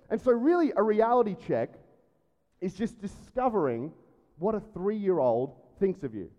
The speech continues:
'Cause all of us need a little bit of a reality check from time to time.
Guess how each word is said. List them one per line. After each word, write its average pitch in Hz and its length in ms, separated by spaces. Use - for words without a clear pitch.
'Cause 214 240
all 277 320
of 180 80
us 180 220
need 202 360
a 165 80
little 202 260
bit 190 160
of 175 80
a 170 60
reality 156 560
check 147 240
from 143 300
time 143 340
to 151 60
time. 101 380